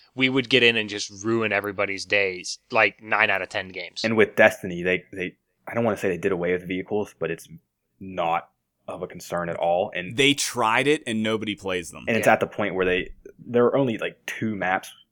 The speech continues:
Speaker 2: two, two maps with vehicles at the start, and they moved those out of a complete separate p-,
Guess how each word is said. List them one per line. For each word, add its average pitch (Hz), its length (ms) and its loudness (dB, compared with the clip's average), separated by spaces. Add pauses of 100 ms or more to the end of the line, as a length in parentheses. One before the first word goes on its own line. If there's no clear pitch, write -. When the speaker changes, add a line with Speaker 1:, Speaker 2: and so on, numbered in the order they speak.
(140)
Speaker 2:
two, 117 640 -10
two 143 180 4
maps 113 300 4
with 85 140 -8
vehicles 104 480 -2
at 85 120 -4
the - 60 -14
start, - 420 0 (340)
and 98 120 -2
they 107 100 2
moved 107 360 0
those 98 340 2
out 87 140 0
of 92 60 -4
a - 40 -18
complete 107 640 -6 (120)
separate - 580 0
p-, - 100 -4